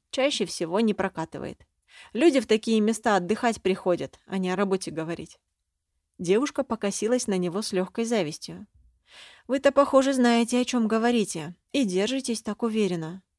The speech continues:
А чего здесь стесняться? Это, по сути, та же дачная вечеринка, только с солидными вкраплениями пафоса». «Дачная вечеринка?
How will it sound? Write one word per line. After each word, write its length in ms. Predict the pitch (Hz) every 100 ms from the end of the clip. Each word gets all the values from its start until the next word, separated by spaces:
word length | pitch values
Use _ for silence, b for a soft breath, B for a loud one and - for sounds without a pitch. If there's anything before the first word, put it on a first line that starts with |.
| _ _ _
А 120 | 269
чего 320 | 262 330 277
здесь 220 | 285 208 220
стесняться? 840 | - 240 240 214 160 - - - _ _ B B
Это, 220 | - 311 269
по 140 | 240
сути, 280 | - 269 226
та 220 | - 240
же 100 | 220
дачная 440 | 196 202 - 190
вечеринка, 560 | 180 190 214 220 226 165
только 320 | - 202 202
с 40 | 202
солидными 560 | - 202 196 185 185
вкраплениями 800 | 180 - 208 196 185 180 175 185
пафоса». 680 | 185 170 147 165 - - 190 _ _ _ _ _ _ -
«Дачная 500 | 214 214 208 214 208
вечеринка? 760 | 196 - 226 214 226 240 208